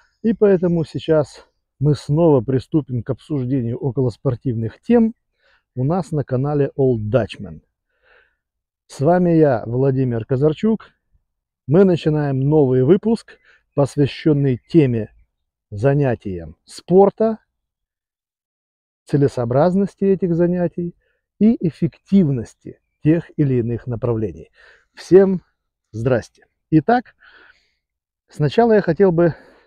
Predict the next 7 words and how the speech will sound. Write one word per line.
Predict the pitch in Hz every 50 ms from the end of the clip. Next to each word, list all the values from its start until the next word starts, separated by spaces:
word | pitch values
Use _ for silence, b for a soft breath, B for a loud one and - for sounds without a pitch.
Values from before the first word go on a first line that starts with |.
| B B B _ _ _ _ _ _ _ _ _ _ _ _ -
буквально | 113 127 123 - 165 165 156 151 139
на | 135 131
коротке | - - 123 123 107 - - 233 269 277 - _ _ _ _ _ _ _ _ _ _ _ _ _ _ _ _ _ -
показать | 131 - - 139 135 185 202 -
вам | 180 165 156 151
один | 143 139 147 131
комментарий. | 120 - 135 131 127 123 107 - 208 220 220 214 214 196